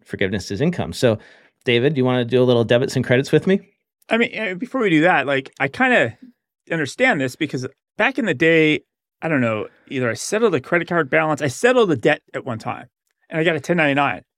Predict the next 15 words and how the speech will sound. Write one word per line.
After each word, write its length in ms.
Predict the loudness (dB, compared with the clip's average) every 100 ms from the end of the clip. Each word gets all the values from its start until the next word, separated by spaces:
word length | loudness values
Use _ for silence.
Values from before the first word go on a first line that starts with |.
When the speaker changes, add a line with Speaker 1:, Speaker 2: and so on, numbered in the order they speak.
| _
Speaker 2:
for 120 | -8
the 80 | -6
difference. 460 | -6 -8 -18 -20 _ _ _
Speaker 1:
Right. 200 | 0 0 -2 _ _ _ _ _
Speaker 2:
Yeah. 160 | -8 -8 _ _
Speaker 1:
Yeah, 140 | 2
yeah. 160 | 4 2 -2
So, 340 | 0 0 0 _ _
Speaker 2:
Yep. 120 | -4 2
Speaker 1:
so 300 | 4 4 0 _ _
when 160 | -2 2
you 80 | 6
receive 320 | 4 6 4
a 40 |
loan, 460 | 6 4 2 0 -4